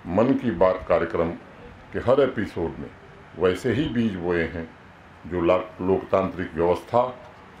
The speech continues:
सामाजिक परिवर्तन को अंकुरित करने का अवसर प्रदान कर रहा है। प्रधानमंत्री जी मौलिक विचारों के जनक हैं और मन की बात कार्यक्रम के माध्यम से उनके दिखाए गए आदर्श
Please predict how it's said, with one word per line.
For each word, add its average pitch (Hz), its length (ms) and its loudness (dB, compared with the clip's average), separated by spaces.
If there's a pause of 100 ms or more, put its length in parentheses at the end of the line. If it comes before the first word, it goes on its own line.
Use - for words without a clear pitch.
(260)
सामाजिक 92 420 2
परिवर्तन 92 600 0
को 76 260 -8 (480)
अंकुरित 117 460 -2 (100)
करने 95 300 2
का 87 160 0
अवसर 90 280 2
प्रदान 80 500 -4
कर 73 160 -8
रहा 76 220 -4
है। - 300 -10 (920)
प्रधानमंत्री 87 640 -4
जी 90 120 -4
मौलिक 90 380 2
विचारों 92 440 2
के 87 200 -4
जनक 90 380 2
हैं 113 100 -4 (720)
और 98 140 4
मन 127 220 2
की 131 120 -2
बात 113 320 2
कार्यक्रम 110 440 2
के 107 120 -2
माध्यम 95 460 2
से - 200 -8 (540)
उनके 92 260 2
दिखाए 101 440 2
गए 98 300 2 (240)
आदर्श 110 520 2